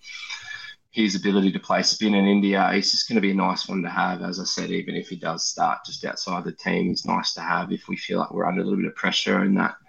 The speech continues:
that spot. But, but other than that, there's so many good players there. We have so much power. We have so much strength in the middle there. Obviously, Smith coming back in, um, and then just the, the brute strength of your,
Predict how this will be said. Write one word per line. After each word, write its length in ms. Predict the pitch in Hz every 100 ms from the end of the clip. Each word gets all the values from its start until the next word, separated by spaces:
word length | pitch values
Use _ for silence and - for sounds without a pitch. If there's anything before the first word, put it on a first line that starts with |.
| - - - - - _ _
that 200 | 104 -
spot. 460 | - - 110 - -
But, 300 | 107 107 -
but 100 | 120
other 160 | 123 139
than 160 | 110 101
that, 260 | 110 107
there's 240 | 107 98 -
so 180 | 110
many 200 | 104 104
good 160 | 98 95
players 440 | 110 101 98 98
there. 300 | 101 98 95
We 120 | 95 101
have 180 | 92
so 320 | - - 101 98
much 320 | 98 - -
power. 500 | 95 95 92 95 92
We 120 | 95
have 120 | 92
so 220 | - 98
much 220 | 95 - -
strength 440 | - 95 90 -
in 80 | 98
the 60 |
middle 240 | 95 95 95
there. 420 | 92 92 90 - _ _ _ _ _ _ - -
Obviously, 420 | 98 95 - 101
Smith 380 | - - 92 -
coming 300 | 98 95 95
back 260 | 95 92 98
in, 400 | 95 95 - - _ -
um, 400 | 98 90 90 87
and 160 | 92
then 340 | 92 92 92 -
just 300 | 101 - -
the, 320 | 95 90 90 - - - - - - - _
the 80 | -
brute 340 | - 98 98
strength 520 | - - 98 98 98 104
of 140 | 95
your, 280 | 98 92